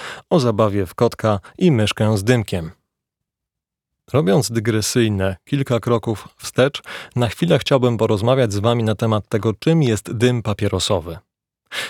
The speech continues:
To jeden z behawiorów, czyli zachowań towarzyszących paleniu. Często podawany jest wręcz jako: "Lubię bawić się dymkiem, dlatego palę".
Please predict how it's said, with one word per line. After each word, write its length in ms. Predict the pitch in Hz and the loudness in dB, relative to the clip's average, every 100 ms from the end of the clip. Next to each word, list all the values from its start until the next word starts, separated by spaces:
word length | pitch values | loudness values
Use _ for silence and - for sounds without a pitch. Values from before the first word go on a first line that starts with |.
| - | -10
To 140 | - 110 | -4 -2
jeden 340 | - 131 117 | 0 0 0
z 60 | 104 | 0
behawiorów, 840 | 107 95 110 92 113 107 98 - - - | -2 -2 -4 0 2 2 0 -6 -16 -12
czyli 240 | - 110 104 | -6 -2 0
zachowań 480 | 113 - 131 123 | 0 0 0 0
towarzyszących 800 | 113 104 110 107 - 107 98 110 | 0 0 0 -2 -2 -2 -2 -6
paleniu. 520 | - 120 113 98 87 90 _ _ _ _ _ - | -2 -2 0 -2 -4 -8 _ _ _ _ _ -6
Często 400 | 117 113 - 120 | -4 -2 -2 -2
podawany 600 | 117 107 101 113 117 110 | 0 0 0 0 0 0
jest 340 | 110 101 - | 0 -2 -4
wręcz 280 | 104 110 101 | -2 -2 0
jako: 440 | 107 104 113 107 - - - | -2 0 0 0 -2 -18 -6
"Lubię 280 | 147 170 170 | -2 2 2
bawić 380 | 107 127 123 107 | 4 2 0 -2
się 120 | 123 | -2
dymkiem, 440 | 104 143 147 131 110 | 0 0 2 0 2
dlatego 380 | 104 110 110 | 0 0 -2
palę". 340 | 117 131 101 | 2 2 0